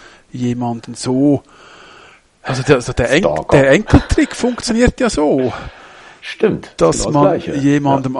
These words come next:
Speaker 1: anruft und dann vorgaukelt,
Speaker 2: Mhm.
Speaker 1: dass man irgendein weit entfernter
Speaker 2: Ja.
Speaker 1: Verwandter ist oder sich ein bisschen informiert
Speaker 2: Mhm.
Speaker 1: hat, was es da für Leute im Umfeld gibt.
Speaker 2: Mhm.
Speaker 1: Und wenn jemand jetzt nicht so, nicht mehr so gut, ja, bei,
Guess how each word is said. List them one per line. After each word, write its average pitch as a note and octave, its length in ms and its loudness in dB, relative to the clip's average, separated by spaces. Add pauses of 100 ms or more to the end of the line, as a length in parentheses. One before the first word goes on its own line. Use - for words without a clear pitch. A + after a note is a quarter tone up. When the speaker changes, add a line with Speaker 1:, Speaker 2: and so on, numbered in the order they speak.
Speaker 1:
anruft D3+ 540 -2
und C3 140 -8
dann C3 140 -2
vorgaukelt, A#2+ 680 -2
Speaker 2:
Mhm. G2+ 60 -6
Speaker 1:
dass A#2 180 -6
man A2+ 160 -8
irgendein A2 640 -10
weit A2+ 320 -10
entfernter A2+ 420 -6
Speaker 2:
Ja. G#2+ 60 -2
Speaker 1:
Verwandter G#2+ 540 -10
ist A3 300 -8
oder C3 180 -2
sich - 200 -6
ein A2 60 -8
bisschen B2+ 320 -4
informiert B2 440 -2
Speaker 2:
Mhm. G#3 40 -2
Speaker 1:
hat, F#3 120 -6
was C3 120 -4
es B2 80 -12
da B2 100 -4
für A2+ 120 -10
Leute A2+ 320 -6
im D#3 80 -8
Umfeld E3+ 360 -6
gibt. - 400 -10 (680)
Speaker 2:
Mhm. G2+ 300 -2
Speaker 1:
Und B2+ 200 -6
wenn B2 160 -4
jemand B2 260 -4
jetzt - 240 -10
nicht D3 340 -6
so, A#2+ 800 -2
nicht A#2 260 -14
mehr A#2 100 -10
so A2+ 100 -10
gut, B2+ 240 -8 (920)
ja, A#2+ 240 -10
bei, A2 380 -8